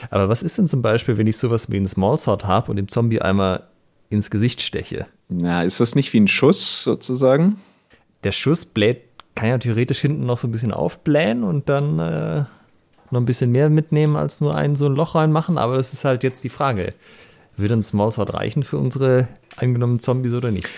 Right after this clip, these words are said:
Speaker 2: Ich denke mal, Zombie-Apokalypse ist was, da sollte man auf Nummer sicher gehen. Also
Speaker 1: Ja.
Speaker 2: mein persönlicher Tipp wäre Smallsword eher, eher nicht.
Speaker 1: Okay, okay.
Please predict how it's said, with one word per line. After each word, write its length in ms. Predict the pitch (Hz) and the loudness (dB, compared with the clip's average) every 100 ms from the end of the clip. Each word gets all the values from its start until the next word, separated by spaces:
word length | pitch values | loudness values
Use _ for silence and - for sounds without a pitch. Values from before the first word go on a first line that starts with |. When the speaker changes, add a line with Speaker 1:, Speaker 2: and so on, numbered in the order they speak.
| - - _ | -18 -20 _
Speaker 2:
Ich 200 | - 101 | 0 0
denke 300 | - 113 - | 6 6 8
mal, 400 | 117 101 110 120 - - _ _ | 8 8 8 6 4 -6 _ _
Zombie-Apokalypse 960 | - 120 123 104 104 110 107 104 - | 4 6 6 4 2 4 4 4 0
ist 260 | - 104 - | 0 -2 0
was, 240 | 110 - | 2 2
da 120 | - | 0
sollte 260 | 95 101 104 | 2 2 4
man 240 | 104 98 | 4 4
auf 300 | 80 95 - | 2 -2 0
Nummer 240 | 95 95 90 | 0 2 2
sicher 280 | - - 82 | -2 -2 -4
gehen. 360 | 80 78 85 - _ - _ | -2 -2 -4 -8 _ -20 _
Also 220 | 95 90 | -2 2
Speaker 1:
Ja. 200 | 92 85 - | 2 2 -2
Speaker 2:
mein 420 | - 90 87 120 131 | -6 0 2 2 2
persönlicher 1160 | 127 110 101 101 117 120 120 - 104 104 107 107 _ _ | 2 2 4 4 4 4 2 0 0 2 -2 -6 _ _
Tipp 300 | - 113 - | -2 -2 -4
wäre 440 | - 98 101 98 95 | 2 4 4 2 2
Smallsword 1160 | - - 85 95 101 - 98 95 98 95 - - _ _ _ - - - | 2 0 0 0 0 2 4 4 4 0 -10 -14 _ _ _ -18 -18 2
eher, 580 | 104 117 117 110 107 101 - _ _ _ _ _ _ _ _ | 6 6 6 4 4 0 -6 _ _ _ _ _ _ _ _
eher 220 | 98 92 | 2 4
nicht. 460 | 82 73 69 - - _ _ _ _ _ _ | 4 0 -4 -10 -12 _ _ _ _ _ _
Speaker 1:
Okay, 240 | 180 123 - _ _ | -4 -2 -8 _ _
okay. 240 | - 110 | -8 -6